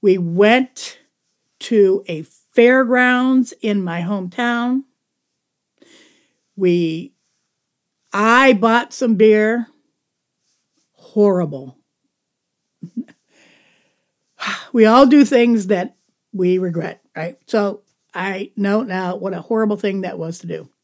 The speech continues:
But these were teenagers and they wanted to drink. Matt had already been drinking. I'm not sure where he got his first taste of beer. It was probably me. But anyway,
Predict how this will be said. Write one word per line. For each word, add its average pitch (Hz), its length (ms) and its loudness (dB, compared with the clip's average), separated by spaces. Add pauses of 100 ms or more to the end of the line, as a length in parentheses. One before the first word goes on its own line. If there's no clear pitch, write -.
(480)
But 277 280 2 (300)
these 208 180 -2
were 185 100 -8
teenagers 247 840 2
and 180 220 -10
they 170 60 -8
wanted 233 360 -4
to 202 60 -10
drink. 226 480 -2 (160)
Matt 220 360 0
had 220 200 -4
already 214 760 2 (160)
been 196 200 -2
drinking. 196 600 -4 (560)
I'm 202 180 -4
not 208 220 -4
sure 208 560 -4
where 185 280 -2
he 185 160 -6
got 185 180 -8
his 208 200 -4
first 180 360 -12 (120)
taste 180 320 -8
of 170 100 -10
beer. 175 220 -6
It 214 40 -10
was 175 100 -16
probably 180 420 -10
me. 185 340 -10 (260)
But 311 120 4
anyway, 208 440 0